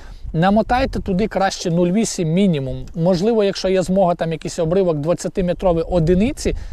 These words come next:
це взагалі буде шикарно. Це при умові того, що ваша шпуля вмістить цю кількість шнура одиниці. На закид це не дуже сильно сказиться на воблері, але це покращить значно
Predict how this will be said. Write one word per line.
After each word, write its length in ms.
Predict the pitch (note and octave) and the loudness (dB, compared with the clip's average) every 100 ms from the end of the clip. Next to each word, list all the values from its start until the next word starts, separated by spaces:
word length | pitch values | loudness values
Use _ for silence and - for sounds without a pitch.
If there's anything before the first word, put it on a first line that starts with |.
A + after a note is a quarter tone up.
| - | -8
це 160 | - | -2
взагалі 420 | F3 F3 D#3 F3+ A3+ | 0 2 2 2 2
буде 260 | F#3 F3+ | 4 4
шикарно. 560 | - F#3 - D3+ C3+ - - - - - | 2 -2 -2 -2 -2 -6 -6 -6 -8 -12
Це 360 | - - A3 G#3+ | -8 2 4 4
при 160 | - G3+ | 2 0
умові 440 | G3 F#3 G#3 G3 | 2 4 4 2
того, 300 | E3+ F#3 G#3 | 2 2 2
що 160 | A#3+ A#3 | 0 0
ваша 320 | F3+ F#3+ F3+ | 2 2 0
шпуля 480 | - - A#3 B3 A#3+ | -2 -2 0 2 0
вмістить 800 | F3 D#3+ F3 G#3+ - G#3+ D#3+ - | -2 0 2 2 0 0 -2 -2
цю 200 | F#3+ F#3+ | 0 0
кількість 520 | - - F#3 F#3+ F3+ | 0 0 0 0 -2
шнура 380 | - E3 E3 F#3 - | -4 -2 0 0 0
одиниці. 580 | E3 E3 E3+ C3+ - - - - - - | 2 2 2 0 -4 -6 -8 -8 -4 0
На 140 | F3 | 2
закид 360 | F3+ A#3+ A3+ F3+ | 4 4 2 2
це 120 | G#3 | 0
не 100 | G3 | 2
дуже 260 | G#3 F3+ | 2 0
сильно 260 | F#3 G3 F#3+ | -2 -2 -4
сказиться 560 | - F#3+ F3 D#3+ F#3 F3 | -2 -2 -2 -2 -2 -2
на 140 | F3 | -2
воблері, 540 | F#3+ C#4+ C#4 B3+ A#3+ - | 0 0 0 0 0 -2
але 340 | E3+ F#3+ A3 G#3+ - - - - - - - - | 0 0 0 -4 -10 -12 -14 -12 -12 -10 -10 -6
це 160 | - G3 | 0 0
покращить 560 | G3 G3+ G3 - E3 | 0 2 0 0 -4
значно 520 | D3 G3+ A3+ - G#3+ | -2 -2 -2 -2 -4